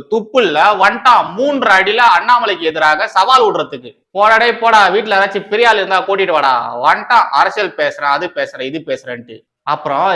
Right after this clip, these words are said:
இன்னொரு கேனை என்ன பேசியிருக்கான் அப்படிங்கிறத பாருங்க. எம் சையது அனாஸ், பொலிட்டீஷியன். பொலிட்டீஷியனா? யாரு பொலிட்டீஷியன்? இவன் தான் பொலிட்டீஷியன். யாரு சொன்னா? அவனே சொல்லிக்கிட்டான். <laughs> "அரசியல் கோழை அண்ணாமலை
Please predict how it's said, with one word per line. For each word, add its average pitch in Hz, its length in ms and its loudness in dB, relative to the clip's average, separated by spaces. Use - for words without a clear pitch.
இன்னொரு 247 440 0
கேனை 220 340 0
என்ன 175 180 -4
பேசியிருக்கான் 143 560 -4
அப்படிங்கிறத 143 420 -6
பாருங்க. 120 320 -8
எம் 269 160 -6
சையது 208 380 0
அனாஸ், 151 320 -2
பொலிட்டீஷியன். 202 600 -4
பொலிட்டீஷியனா? 196 520 -2
யாரு 254 280 6
பொலிட்டீஷியன்? 226 540 -2
இவன் 262 220 0
தான் 311 160 2
பொலிட்டீஷியன். 185 500 -4
யாரு 277 240 6
சொன்னா? 220 280 0
அவனே 302 320 4
சொல்லிக்கிட்டான். 185 480 0
<laughs> 175 260 -14
"அரசியல் 254 520 2
கோழை 202 320 2
அண்ணாமலை 147 600 -2